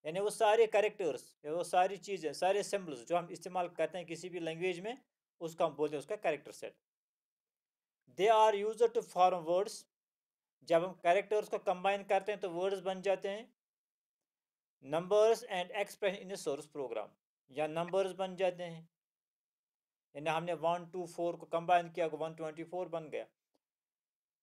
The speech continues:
इस तरह expressions बनते हैं, यानी A equal to B plus C,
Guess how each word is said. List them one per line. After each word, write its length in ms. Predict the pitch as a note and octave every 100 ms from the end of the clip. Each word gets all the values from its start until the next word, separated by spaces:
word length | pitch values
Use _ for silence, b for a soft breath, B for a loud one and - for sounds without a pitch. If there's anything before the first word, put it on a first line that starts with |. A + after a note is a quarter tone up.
| F#3
इस 120 | E3+
तरह 200 | G#3+ G3+
expressions 480 | G3+ - G#3+ A3+ A3+
बनते 320 | G3+ G3+ G#3
हैं, 240 | F#3+ F#3+ F#3
यानी 180 | D#3+ F3
A 200 | G#3 F#3+ G3
equal 280 | F#3 F#3 F3+
to 60 | E3
B 120 | D#3 F3+
plus 300 | F#3 F#3
C, 40 | E3+